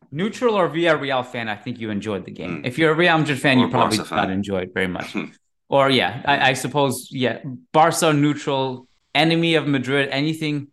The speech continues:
Speaker 1: that is not Real Madrid, you enjoyed the game. Um, do you wanna start from the top, from the very beginning?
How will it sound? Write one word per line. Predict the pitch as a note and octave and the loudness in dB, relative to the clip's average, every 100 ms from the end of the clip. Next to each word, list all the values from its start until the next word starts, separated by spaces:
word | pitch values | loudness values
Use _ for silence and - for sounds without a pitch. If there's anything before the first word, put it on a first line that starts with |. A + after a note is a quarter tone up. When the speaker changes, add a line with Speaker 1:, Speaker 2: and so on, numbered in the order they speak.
| _ _ | _ _
Speaker 1:
that | C3 B2 | -4 -4
is | A#2+ | -2
not | B2+ B2+ A2+ | -2 -2 -2
Real | A#2 A2 | -4 -4
Madrid, | G#2+ G#2+ | -6 -8
you | A2 G#2+ | -6 -6
enjoyed | G#2 A2 G#2+ | -4 -4 -4
the | G#2+ | -6
game. | G#2+ G#2+ F#2+ - G#2+ - - _ _ - | -4 -4 -6 -12 -20 -20 -20 _ _ 0
Um, | C3 C3+ B2+ B2+ - _ _ - - _ _ _ _ _ _ _ _ _ _ _ - | 4 6 4 -2 -6 _ _ -20 -20 _ _ _ _ _ _ _ _ _ _ _ -6
do | |
you | C#3+ | 0
wanna | A#3 A3 | 0 0
start | - G3 | 2 2
from | G3+ D#3 | 2 -4
the | |
top, | B2 B2 C3+ - - _ | -2 2 2 2 -8 _
from | - C3 | -8 -2
the | A#2+ | 0
very | G#2 C3 C#3 | 4 4 4
beginning? | A#2 G#2+ A2+ C3 C#3+ | 2 0 2 0 -2